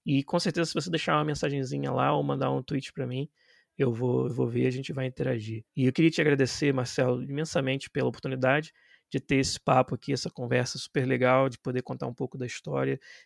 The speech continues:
quem sabe inspirar aí o, alguém que esteja nessa dúvida, né? "Pô, será que games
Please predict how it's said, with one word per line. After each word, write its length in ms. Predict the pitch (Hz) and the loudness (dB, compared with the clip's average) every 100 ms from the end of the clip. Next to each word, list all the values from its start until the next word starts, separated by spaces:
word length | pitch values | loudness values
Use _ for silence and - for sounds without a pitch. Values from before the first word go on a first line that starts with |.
| - | -6
quem 140 | 139 | -4
sabe 260 | - 135 127 | 2 0 0
inspirar 580 | 131 - 143 127 131 131 _ _ _ - | -6 -4 -2 0 0 -2 _ _ _ -4
aí 320 | 123 123 127 | 0 2 2
o, 200 | 123 120 - _ _ | 0 -4 -10 _ _
alguém 300 | - 120 127 | -2 2 0
que 140 | - 139 123 | 0 0 0
esteja 460 | 123 - 139 123 | -4 0 0 2
nessa 200 | 127 - | 0 0
dúvida, 540 | 120 143 185 160 139 139 | 2 4 4 4 2 0
né? 140 | 147 | -2
"Pô, 240 | 143 175 147 | 0 0 0
será 260 | - 147 | -2 -4
que 140 | - 131 | -4 -4
games 560 | 143 147 139 123 - | 0 0 0 -2 -6